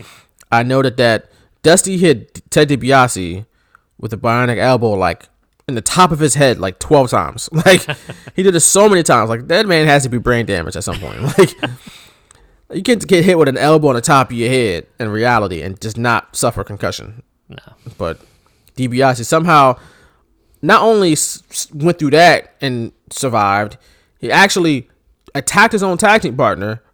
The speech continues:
Speaker 1: tossed him out of the ring, and then still somehow won the match.
Speaker 2: <laughs>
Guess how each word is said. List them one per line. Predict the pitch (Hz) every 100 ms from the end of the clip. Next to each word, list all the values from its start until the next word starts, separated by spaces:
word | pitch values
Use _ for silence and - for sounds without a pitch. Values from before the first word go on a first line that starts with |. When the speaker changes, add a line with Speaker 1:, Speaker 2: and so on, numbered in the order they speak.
| -
Speaker 1:
tossed | - 196 -
him |
out | 180 170
of |
the | 156
ring, | 165 185 160
and | 190
then | 220 233
still | - - 269 262
somehow | - 233 233
won | 208 208 233
the | 214
match. | 254 202 - - - - - 1077
Speaker 2:
<laughs> | - - - -